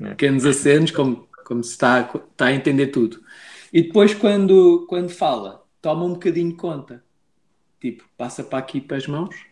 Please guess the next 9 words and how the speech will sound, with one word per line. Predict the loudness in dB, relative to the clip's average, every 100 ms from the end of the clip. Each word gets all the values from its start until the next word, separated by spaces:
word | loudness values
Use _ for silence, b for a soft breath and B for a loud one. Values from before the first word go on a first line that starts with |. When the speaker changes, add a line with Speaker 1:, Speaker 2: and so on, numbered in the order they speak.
| _ _ _
Speaker 2:
e | -8
fala, | -4 -2 -2 -2 -8
debita, | -6 -6 -6 -6
movimenta. | -4 0 0 0 -4 -8 -14 _ _ _ _ _ _ _ _ b b b -4
Porque, | -4 -4
quan-, | -2 0 0 0
não, | 0 0 2
não | 8 8
exagerado, | 10 6 6 2 2 -2